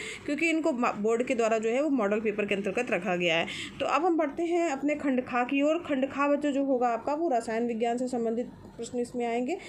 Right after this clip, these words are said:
यहाँ पर जो है पहला प्रश्न जो है वो बहुविकल्पीय होगा, सारे जितने खंड होंगे उनका सभी प्रश्न जो होंगे बहुविकल्पीय होंगे। तो यहाँ पर देखिए जो भी खंड आपको करना है वो सबसे पहले जो है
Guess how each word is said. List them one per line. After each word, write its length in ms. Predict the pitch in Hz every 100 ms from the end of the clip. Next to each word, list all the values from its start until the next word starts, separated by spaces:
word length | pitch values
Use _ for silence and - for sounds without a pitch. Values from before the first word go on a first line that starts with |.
| - -
यहाँ 220 | 277 302 349
पर 120 | 330
जो 100 | 294
है 160 | 302
पहला 340 | 294 247 254 285
प्रश्न 300 | 294 285 269
जो 80 | 254
है 140 | 247
वो 120 | 302
बहुविकल्पीय 680 | 247 226 214 226 220 202 254
होगा, 260 | 269 262 339
सारे 300 | 311 247 285
जितने 280 | 285 285
खंड 220 | 294 277 277
होंगे 200 | 285 294
उनका 380 | 254 233 254 262 - - -
सभी 180 | 247 269
प्रश्न 260 | 277 277
जो 140 | 254 269
होंगे 260 | 269 277
बहुविकल्पीय 640 | 240 226 220 220 220 254 277
होंगे। 260 | 285 302
तो 320 | 339 403 -
यहाँ 240 | 277 294 311
पर 140 | 320
देखिए 300 | 302 302 339
जो 200 | 269 294
भी 140 | 294 349
खंड 280 | 311 311
आपको 280 | 302 294 311
करना 280 | 294 277 277
है 120 | 294
वो 160 | 311 294
सबसे 360 | 294 254 320
पहले 380 | 320 247 254 254
जो 100 | 262
है 240 | 254 269